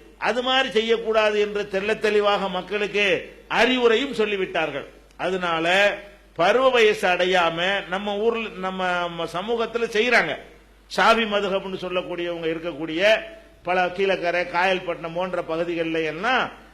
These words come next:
அஹ், சொந்தம் போயிடக்கூடாதுங்கிறதுக்காக வேண்டி என்ன செய்வாங்க? இவன் பத்து வயசா இருப்பான்,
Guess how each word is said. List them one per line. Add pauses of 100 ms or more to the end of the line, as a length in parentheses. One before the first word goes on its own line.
(140)
அஹ்,
சொந்தம்
போயிடக்கூடாதுங்கிறதுக்காக
வேண்டி
என்ன
செய்வாங்க? (360)
இவன்
பத்து
வயசா
இருப்பான்,